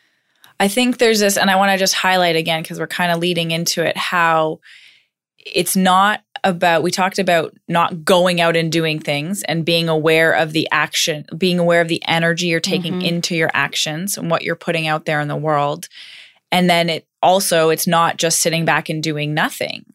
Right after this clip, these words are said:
Speaker 1: that there's a
Speaker 2: Mm-hmm.
Speaker 1: balance in between there that is about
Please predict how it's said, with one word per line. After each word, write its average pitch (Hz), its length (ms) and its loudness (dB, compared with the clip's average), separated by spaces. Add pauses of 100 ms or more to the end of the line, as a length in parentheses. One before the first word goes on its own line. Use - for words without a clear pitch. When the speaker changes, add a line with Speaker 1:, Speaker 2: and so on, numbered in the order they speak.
(180)
Speaker 1:
that 170 320 2
there's 180 300 2
a 170 80 2
Speaker 2:
Mm-hmm. 175 100 -4
Speaker 1:
balance 175 560 0
in 165 160 -2
between 196 500 0
there 156 300 2
that 147 280 0 (600)
is 180 180 2
about 160 520 2